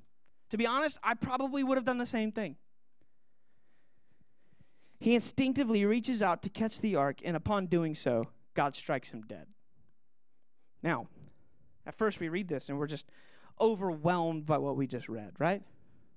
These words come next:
We read this, we're like, "God, why would you do this?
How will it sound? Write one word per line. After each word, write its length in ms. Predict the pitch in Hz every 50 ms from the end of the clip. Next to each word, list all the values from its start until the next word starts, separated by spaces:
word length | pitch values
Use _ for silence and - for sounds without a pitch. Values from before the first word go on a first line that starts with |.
| - - - - - - - -
We 80 | 220 220
read 160 | 226 247 226
this, 100 | 226 196
we're 80 | 196
like, 160 | 190 180 185 180
"God, 440 | 202 220 240 240 202 175 170 175 - - - - - - - - - - - - - - - - -
why 300 | - 175 196 214 240 247
would 200 | 254 269 208 190
you 120 | 208 202
do 220 | 170 151 196 208 214
this? 420 | - - - - - - - -